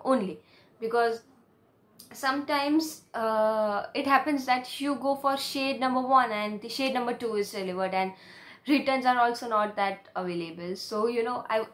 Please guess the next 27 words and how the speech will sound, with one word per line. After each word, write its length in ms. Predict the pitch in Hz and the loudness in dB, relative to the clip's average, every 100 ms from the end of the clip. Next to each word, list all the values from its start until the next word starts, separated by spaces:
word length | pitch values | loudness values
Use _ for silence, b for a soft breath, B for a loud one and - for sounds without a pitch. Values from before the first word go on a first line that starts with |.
| - | 0
I 100 | 254 | 2
would 140 | 285 | 2
suggest 380 | - 262 247 254 | 0 -2 -2 -2
that 160 | 240 226 | -2 -2
you 60 | 233 | -6
should 180 | 226 | -6
go 160 | 208 226 | -2 -2
for 100 | 240 | -2
Sephora 460 | 233 220 208 214 226 | -4 -4 -2 -2 -2
stores. 340 | - 202 254 | -6 -6 -2
And 160 | 247 277 | 0 0
even 220 | 302 349 | 2 2
if 220 | 302 - | 0 -2
you 60 | 285 | 2
are 120 | 262 | 4
out, 300 | 220 208 - - | 4 2 -10 -16
if 180 | 240 - | -12 -2
you 80 | |
are 120 | 262 262 | -2 0
from 240 | 254 220 | -2 2
out 220 | 214 247 | 2 2
of 140 | 294 247 | -4 -4
India, 280 | 208 208 | -4 -2
then 180 | 202 220 - B B B B | 0 -2 -6 B B B B
you 180 | 262 269 | -4 -2
have 360 | 247 254 269 | 4 4 4
the 300 | 254 285 285 | -2 -4 -4